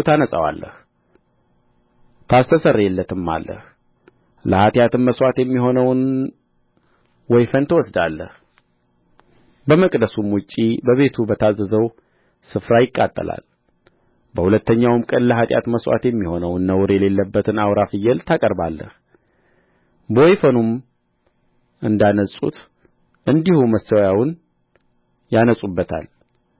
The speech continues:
ማንጻቱንም ከፈጸምህ በኋላ ነውር የሌለበትን ወይፈን ከመንጋውም የወጣውን ነውር የሌለበትን አውራ በግ ታቀርባለህ። በእግዚአብሔርም ፊት ታቀርባቸዋለህ። ካህናቱም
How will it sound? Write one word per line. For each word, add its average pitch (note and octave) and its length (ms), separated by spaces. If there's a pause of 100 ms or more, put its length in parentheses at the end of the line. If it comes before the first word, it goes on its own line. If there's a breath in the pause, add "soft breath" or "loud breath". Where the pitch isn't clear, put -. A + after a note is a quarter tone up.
(520)
ማንጻቱንም C3 720
ከፈጸምህ G2+ 560
በኋላ F2+ 320 (180)
ነውር D3 280
የሌለበትን G2 680
ወይፈን A2+ 320 (100)
ከመንጋውም A2 580
የወጣውን G2+ 540
ነውር F#2+ 260
የሌለበትን F2+ 640
አውራ F#2 300
በግ C#3+ 180 (240)
ታቀርባለህ። F#2 640 (840)
በእግዚአብሔርም C3+ 640 (140)
ፊት C3 280 (420)
ታቀርባቸዋለህ። F#2 880 (1040)
ካህናቱም E3+ 560